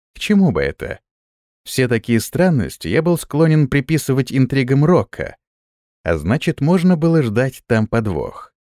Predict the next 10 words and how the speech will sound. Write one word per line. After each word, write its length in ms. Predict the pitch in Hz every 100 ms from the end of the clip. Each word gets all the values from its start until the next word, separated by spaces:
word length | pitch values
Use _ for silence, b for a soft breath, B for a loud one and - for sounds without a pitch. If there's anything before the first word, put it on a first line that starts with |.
| _ _ _ _
Сначала 680 | - 135 127 - 202 185 117
зашевелились 840 | 107 107 120 113 147 170 165 -
искореняющие, 1080 | - 135 - 156 165 135 80 53 - - 78
которые 320 | 110 107 131
никогда 560 | 131 135 151 139 170 175
открыто 420 | 127 - 139 151
в 140 | 135 -
политику 460 | 120 120 117 131
не 140 | 131 127
лезли, 520 | 92 67 71 65